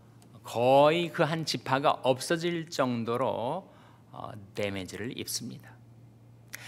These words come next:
그래서 이 사건이 사사기에서에 왜 이렇게 기록이 되었을까?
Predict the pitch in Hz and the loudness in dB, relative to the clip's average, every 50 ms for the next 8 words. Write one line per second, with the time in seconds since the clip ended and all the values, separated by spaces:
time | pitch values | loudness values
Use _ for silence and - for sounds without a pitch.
0 | - - - 196 190 190 233 233 226 - 156 165 151 127 - 147 139 143 165 165 | -14 0 6 6 6 8 8 8 8 8 10 10 10 10 10 6 8 8 8 6
1 | 131 120 147 151 107 - - - - - - 120 117 - 123 117 117 123 110 107 | 6 6 4 2 0 -2 -6 -10 -8 -4 -2 -2 0 0 0 0 0 0 -2 -2
2 | 104 - 123 117 117 101 85 87 92 92 98 113 139 170 156 131 110 165 175 170 | -2 -2 -2 0 -2 -2 -4 -6 -8 -6 -4 -4 -4 -4 -4 -6 -6 -6 -6 -6
3 | - 117 120 143 160 156 - 98 104 - - - 147 - - - - - - 64 | -6 -6 -6 -4 -6 -6 -6 -6 -8 -8 -8 -12 -12 -10 -6 -4 -4 -4 -4 -6
4 | - - | -8 -12